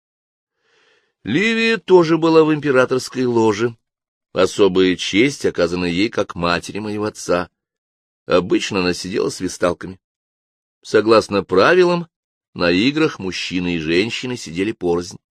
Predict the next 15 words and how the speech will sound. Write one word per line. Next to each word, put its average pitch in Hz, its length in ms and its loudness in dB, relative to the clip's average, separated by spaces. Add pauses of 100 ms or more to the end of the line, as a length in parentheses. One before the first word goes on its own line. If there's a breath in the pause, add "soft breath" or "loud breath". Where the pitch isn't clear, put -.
(2000)
То 208 220 8
был 196 280 4
первый 190 520 4
бой 131 440 2
гладиаторов, 95 880 2
который 90 260 -2
мне 92 160 0
разрешили 92 500 -2
смотреть. 95 520 -8 (2000 loud breath)
И 95 180 2
это 113 220 2
еще 117 380 2
усиливало 196 680 0
мое 190 240 4
замешательство, 123 960 0